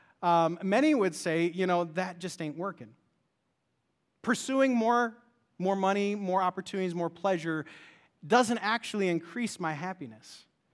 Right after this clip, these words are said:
In fact, there's this band that I followed when I grew up. I don't know the song too well, but it's called The American Dream is Killing Bean by Green Day.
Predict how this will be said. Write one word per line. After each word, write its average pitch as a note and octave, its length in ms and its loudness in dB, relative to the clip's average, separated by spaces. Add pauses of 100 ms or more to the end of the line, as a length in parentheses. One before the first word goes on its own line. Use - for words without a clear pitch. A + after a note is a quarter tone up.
(540)
In G#3 240 -4
fact, G3+ 280 0
there's F3+ 240 2
this E3+ 120 -4
band F3+ 480 -2
that D#3+ 140 2
I D3 180 0 (220)
followed D#3 220 -4
when C#3+ 80 -4
I C3+ 40 -6
grew D3 220 -4
up. D#3 140 -2
I D3 120 0
don't D#3+ 160 -4
know D3 140 -4
the C#3 100 -10
song D3 300 -8
too E3+ 180 -8
well, D3 220 0
but C#3+ 140 -6
it's C#3 100 -16
called D#3 360 -4 (280)
The E3 80 2
American G3 460 0
Dream F3+ 260 -2
is D#3+ 120 -2
Killing F#3+ 360 -2
Bean C3 220 -6
by A#2+ 160 -8
Green E3 360 -4
Day. A2 240 -12